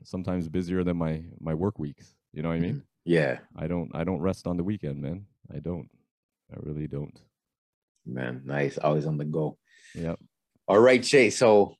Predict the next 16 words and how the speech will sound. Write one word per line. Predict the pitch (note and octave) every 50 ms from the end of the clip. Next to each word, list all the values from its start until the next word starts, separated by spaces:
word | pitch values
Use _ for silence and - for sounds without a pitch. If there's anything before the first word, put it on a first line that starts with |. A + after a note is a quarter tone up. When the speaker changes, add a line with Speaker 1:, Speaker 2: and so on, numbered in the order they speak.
| - -
Speaker 2:
we've | - G2+ G2 -
come | - A#2+ G#2+ G2+
to | - G#2
the | F#2 E2+
point | D#2+ - - A2 G#2+ G#2 G2+ F2+ - - _ _ _ _ _
in | - F#2 F2+
the | F#2 -
interview | G2 G#2 G2 - G#2 F2+ F#2+ G2 G2 F#2
where | F2+ F#2 F2+ E2+ E2+ E2+ - - _ _ _ _ _ _ _ _
I'm | - G#2 A2+ A2+
gonna | G#2+ G2 F#2 F2 E2+ D#2+ D#2 - _ _ _ _ _ _ _ _ _
show | _ - - - F#2+ F2 F2+
you, | F2+ E2+ E2+ E2 E2
uh, | D#2+ D#2 D#2+ D#2+
three | - - - F#2+ F#2
balloons, | D#2+ E2 E2 E2 F2 G2 G2+ E2+ D2+ D2+ E2 - - -